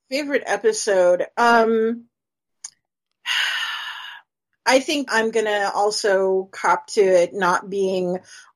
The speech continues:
a whole episode. It's gonna be the conversation between Gary and Avery about, well, that basically boils down to something like,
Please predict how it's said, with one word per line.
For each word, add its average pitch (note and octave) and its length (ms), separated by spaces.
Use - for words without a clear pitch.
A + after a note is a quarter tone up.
a F3+ 140
whole G3+ 800
episode. A#3 760
It's G3+ 220
gonna A3 240
be G3+ 480
the G3+ 220
conversation F#3+ 1300
between F3+ 1120
Gary F3 760
and E3+ 320
Avery E3+ 760
about, E3 600
well, D#4 220
that C4+ 180
basically F4 560
boils A#3+ 480
down G#3+ 420
to A3+ 180
something G#3 500
like, F3+ 400